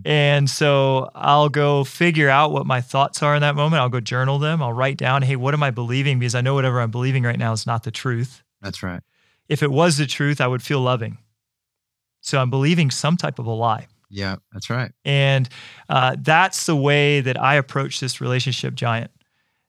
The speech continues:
Speaker 1: Knowing that everyone is a child of God, everyone has God inside of them, everyone is doing the best that they can. And if I'm judging someone, if I'm upset with somebody, that's okay. I'm a human being. I, I'm allowed to be that way.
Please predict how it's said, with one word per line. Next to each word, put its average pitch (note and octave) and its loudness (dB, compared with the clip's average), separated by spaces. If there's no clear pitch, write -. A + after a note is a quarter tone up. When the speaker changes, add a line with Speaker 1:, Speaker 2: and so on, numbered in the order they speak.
Speaker 1:
Knowing D#3 4
that C3 2
everyone D3 2
is B2+ 0
a A#2+ -4
child B2 0
of A2+ -6
God, A#2+ 2
everyone C#3+ 4
has C3 0
God C3 2
inside B2+ 0
of A#2+ 0
them, C3+ 0
everyone D#3+ 4
is A#2+ -2
doing D3 0
the B2+ -2
best C#3 0
that C3 -8
they C3 -2
can. C#3 0
And C3+ -2
if A#2+ -2
I'm A#2+ -2
judging D#3+ 2
someone, D3+ 0
if B2 -6
I'm A#2 -6
upset D#3+ -2
with C3 -4
somebody, C3+ -2
that's B2+ -4
okay. B2 -4
I'm B2+ -2
a A2+ -2
human B2 -2
being. B2+ 0
I, A2+ -4
I'm A#2+ -4
allowed A#2 2
to A2+ -6
be B2 -4
that A#2 -2
way. A#2 -6